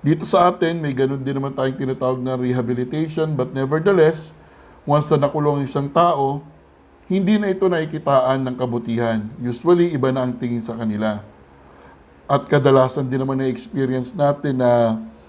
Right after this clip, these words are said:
nilalayuan at parang pinandidirian ng mga taong nanggaling sa loob ng kulungan. Kaya hindi sila nagkakaroon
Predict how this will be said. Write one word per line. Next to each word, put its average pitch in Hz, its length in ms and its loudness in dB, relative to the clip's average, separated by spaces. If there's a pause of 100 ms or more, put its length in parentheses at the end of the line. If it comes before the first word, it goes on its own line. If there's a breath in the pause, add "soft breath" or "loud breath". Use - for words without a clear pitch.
(300 loud breath)
nilalayuan 147 960 4 (720 soft breath)
at 143 320 0
parang 143 400 4
pinandidirian 135 800 0
ng 127 80 0
mga 123 320 0
taong 123 320 2
nanggaling 120 480 2
sa 127 80 -4
loob 113 240 0
ng 110 160 -4
kulungan. 110 560 0 (320 loud breath)
Kaya 214 160 6
hindi 208 160 0
sila 190 160 0
nagkakaroon 147 960 0